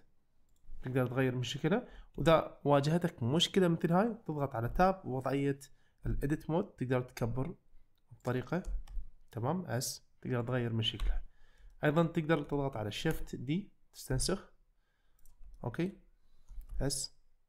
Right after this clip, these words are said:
كبرها شوية، أو تضغط على تاب، أي، S، Z.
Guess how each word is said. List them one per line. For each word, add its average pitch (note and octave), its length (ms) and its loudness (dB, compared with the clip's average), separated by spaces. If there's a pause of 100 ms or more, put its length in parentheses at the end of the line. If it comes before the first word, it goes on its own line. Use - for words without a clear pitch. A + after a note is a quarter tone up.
(1600)
كبرها A#2+ 300 -8
شوية، C3 480 -4 (360)
أو A#2+ 340 -4 (120)
تضغط B2 360 -6
على A2+ 400 -6 (1080)
تاب، - 360 -2 (1700)
أي، C3+ 300 0 (480)
S، - 300 -4 (160)
Z. A#2 120 -4